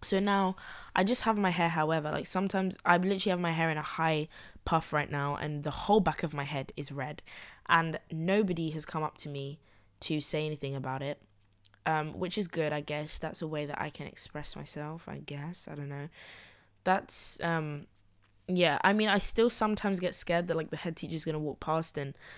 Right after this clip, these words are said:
say something about my hair, because it's so funny, because one day, this guy, my head teacher, said to me, I wear these, like, tiny, tiny, tiny, tiny hoop earrings. Like, they're literally hoops big enough to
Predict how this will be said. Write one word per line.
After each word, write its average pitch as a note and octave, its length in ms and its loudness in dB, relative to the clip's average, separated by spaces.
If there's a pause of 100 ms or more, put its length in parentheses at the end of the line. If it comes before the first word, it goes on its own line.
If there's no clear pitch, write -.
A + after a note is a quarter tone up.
(140)
say E3+ 220 4
something E3 200 -2
about D#3+ 220 0
my D#3 100 0
hair, D#3+ 220 2
because E3+ 380 -4 (280)
it's - 160 6
so C4+ 200 6
funny, A3+ 340 2
because E3+ 320 -2
one G#3 320 0
day, E3+ 440 2 (680)
this G3+ 260 0
guy, E3 560 0
my E3 180 -4
head F3+ 220 -2
teacher, D3 360 -2
said F#3 320 -2
to - 120 -8
me, C3 300 -10
I F3+ 120 2
wear F#3 320 0
these, G3 200 -2
like, D#3 160 -6
tiny, B3 1040 0 (160)
tiny, F3 480 -6
tiny, D3+ 380 -8
tiny C3 400 -6 (380)
hoop - 220 -2
earrings. C#3 320 -2
Like, E3 120 -6
they're E3+ 100 0
literally G#3 580 0 (680)
hoops A#3+ 280 2
big F#3 240 2
enough E3+ 320 -4
to E3 100 -4